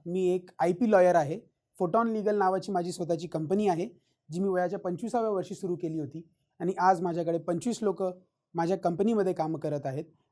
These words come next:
आणि आम्ही सगळे लोकं मिळून चारशे पन्नास क्लायंट्सला सर्व्ह करत आहे आयपी लॉ आणि आयपी स्ट्रॅटेजी या फील्डमध्ये. माझ्या या पूर्ण प्रवासाबद्दल आज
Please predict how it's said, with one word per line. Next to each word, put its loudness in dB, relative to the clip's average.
आणि 2
आम्ही 0
सगळे -4
लोकं -2
मिळून 0
चारशे 6
पन्नास 0
क्लायंट्सला -2
सर्व्ह -4
करत -4
आहे -8
आयपी -2
लॉ 4
आणि 0
आयपी -2
स्ट्रॅटेजी -4
या 6
फील्डमध्ये. -2
माझ्या 8
या 6
पूर्ण 0
प्रवासाबद्दल 4
आज 2